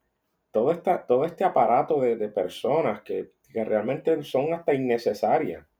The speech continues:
porque yo no creo que ellos van a hacer tanta ley, en el caso de, de los municipios, pues son ordenanzas municipales,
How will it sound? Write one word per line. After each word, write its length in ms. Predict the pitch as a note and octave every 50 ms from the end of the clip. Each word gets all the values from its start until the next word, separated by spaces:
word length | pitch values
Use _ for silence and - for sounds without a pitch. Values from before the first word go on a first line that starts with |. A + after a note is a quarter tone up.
| _ _ _ _ _ _ _ _ _ _
porque 240 | A#2+ A#2 - G#2+
yo 80 | F#2+ F#2+
no 140 | A#2+ C#3+ D3
creo 300 | C#3+ C#3 D3+ D#3 D#3 D3+
que 100 | C3+ B2+
ellos 180 | C3 C#3 C#3
van 200 | C3 C3+ C#3 C#3+
a 100 | C#3+ C#3+
hacer 260 | C3+ C3+ D3 C3+ C#3 -
tanta 380 | C3 C3+ C#3+ D3 C#3+ C#3 B2+
ley, 340 | A#2+ B2 C3+ C#3+ C3+ C3 - _
en 80 | G#2 A2
el 60 | G2+
caso 300 | - G2+ G#2 G#2+ C3+ C3+
de, 180 | C3 C3 - G#2
de 160 | G#2 G#2+ G#2+
los 100 | G#2+ G#2+
municipios, 520 | G#2+ A2 A2 G#2 G#2 - A#2 - - - -
pues 140 | G#2 G#2 -
son 180 | - G2 G#2+
ordenanzas 580 | A#2 B2 B2 G#2 G2 F#2 G2 A#2 C3 C3 C#3+ C#3
municipales, 680 | C3 B2+ B2+ B2 - B2+ B2 - C3+ B2 A2+ F#2+ F#2 -